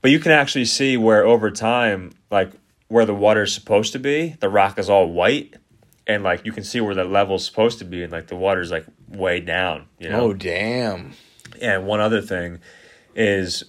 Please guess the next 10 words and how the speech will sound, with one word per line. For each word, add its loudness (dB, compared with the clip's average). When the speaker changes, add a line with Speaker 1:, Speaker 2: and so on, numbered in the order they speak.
Speaker 1:
they 4
actually 2
have 2
on -4
two -2
sides 2
of -10
the -14
dam -2
before, 0